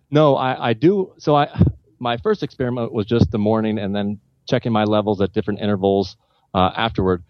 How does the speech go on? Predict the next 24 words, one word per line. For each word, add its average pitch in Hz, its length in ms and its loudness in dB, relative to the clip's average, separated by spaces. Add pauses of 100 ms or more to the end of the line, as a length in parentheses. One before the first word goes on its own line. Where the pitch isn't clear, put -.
(220)
But 104 140 -4
then 143 260 2
now 139 240 2
I've 113 140 -2
started 107 280 -2
to 104 80 -2
actually 101 380 -4
incorporate 107 480 -4 (200)
just 117 240 0
a - 60 -4
squirt 120 280 2
of 104 100 -2
it 110 180 0
at 104 140 -6
lunch, 117 380 -4 (440)
just 107 200 0
a 110 40 -8
squirt 113 240 -2
of 104 140 -2
it 107 180 -2 (160)
at, 101 220 -4
at 98 200 -4
dinner 120 200 0
time. 98 340 -2